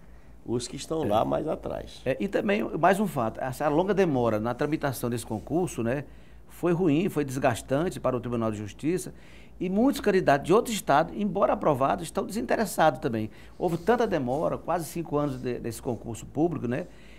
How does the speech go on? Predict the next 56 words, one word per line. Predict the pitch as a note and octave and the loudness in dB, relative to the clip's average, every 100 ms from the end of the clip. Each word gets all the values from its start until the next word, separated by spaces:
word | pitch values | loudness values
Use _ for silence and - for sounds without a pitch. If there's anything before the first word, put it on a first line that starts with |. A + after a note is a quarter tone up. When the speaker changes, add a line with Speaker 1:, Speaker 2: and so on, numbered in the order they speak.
| - - | -12 -4
Speaker 2:
e | E3 | -2
muitos | F3 A3 A#3+ | 2 0 2
candidatos | - F3 D3+ | 0 4 4
de | D3+ | 4
outro | E3+ | -2
estado | D#3 D3+ D#3 - | -2 -2 -2 0
não | A3 | 2
virão | G#3+ F#3+ E3 | 4 4 4
mais | D3+ D#3+ | 2 0
assumir | E3 F3 C#3+ C3+ | 0 0 2 2
aqui | C#3 - C3 | 0 -4 -6
no | C#3 | -4
estado | - B2 | -2 -2
do | |
Piauí, | B2+ A#2 B2+ E3 - - - | 0 0 0 -4 -10 -20 -8
porque | G#3+ - F3+ E3 | -8 0 0 2
já, | E3 | 0
além | E3+ E3+ C4+ | 4 4 2
de | |
passar | - F#3+ E3 C#3+ | 0 0 4 6
de | |
outros | F3+ G#3+ | 6 4
concursos, | - D#3 E3+ G#3+ - - - - - - | 0 -2 0 -2 -4 -12 -16 -20 -12 -6
também | G3 G3 | 0 2
já | G3+ G3+ | 4 4
não | A3 | 4
aguentam | F#3+ D#3+ E3 | 4 4 4
mais | C#3+ D3 | 2 0
esperar | - D#3 B2+ | 0 2 2
tanto | B2+ D3+ | 0 -6
tempo. | D#3+ F#2+ - - - - - - | -8 -10 -12 -18 -20 -20 -20 -12
Speaker 1:
Pra | A#2+ | -10
você | A#2 D#3 | -6 -6
ter | - | -2
uma | D3+ B2+ | 0 0
ideia, | G#2 C#3+ A#2 - | 0 0 0 2
eu | A2+ C3 | 2 2
entrevistei | C#3 C3+ A2 G2+ G#2+ | 4 2 2 -2 -2
aqui | G2 F#2 | -2 -2
no | |
Café | F#2 E2 F2+ | -2 0 0
com | E2+ | -2
Informação | D2+ D#2 D2+ - A2 G2 | -4 -2 -2 0 2 2
um | F2 | 0
juiz | D#2+ F2 F#2+ G2+ F2+ D2+ | 0 -2 0 -2 -6 -8
de | D2+ | -6
São | - D#2 D2 | -4 -4 -4
Paulo, | F#2+ G2+ F2+ E2 E2 | 2 4 2 -2 -10
em | F#2+ | -12
que | F#2 G#2+ | -10 -6
ele | G#2+ A2 A2 | -4 -4 -4
é | A2 | -4
professor | A2 G#2+ G#2+ F#2+ - G#2 A2+ A#2 | -4 -6 -6 -6 -2 -2 -2 -4
na, | B2 A#2+ A#2 | -4 -2 -2
dessa | A#2+ A#2+ B2 | -4 -4 -4
área, | A2 A2+ | -4 -4